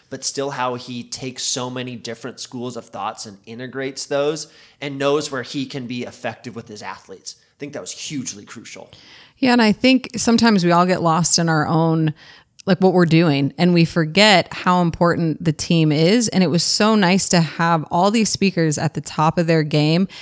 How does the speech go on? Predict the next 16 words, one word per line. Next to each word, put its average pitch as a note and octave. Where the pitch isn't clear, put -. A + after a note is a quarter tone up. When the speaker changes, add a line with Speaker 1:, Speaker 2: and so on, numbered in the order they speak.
Speaker 2:
And F3+
we G#3+
did D4
not G3+
<laughs> -
say -
to G3
them, F3
"Okay, G3+
please F#3+
talk G3+
about G3
communication F3+
or D#3
please A3
talk, F#3+